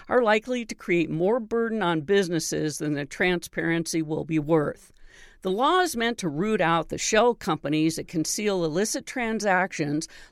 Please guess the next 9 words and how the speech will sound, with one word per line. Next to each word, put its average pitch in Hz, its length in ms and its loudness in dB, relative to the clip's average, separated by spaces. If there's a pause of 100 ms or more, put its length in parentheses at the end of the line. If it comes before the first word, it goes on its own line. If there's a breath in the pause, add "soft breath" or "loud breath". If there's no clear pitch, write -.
like 214 180 2
money 175 320 6
laundering 170 640 2
for - 160 -10
foreign 160 420 2
businesses 165 800 0 (220 loud breath)
or 240 160 0
terrorist 156 560 2
financing. 185 720 2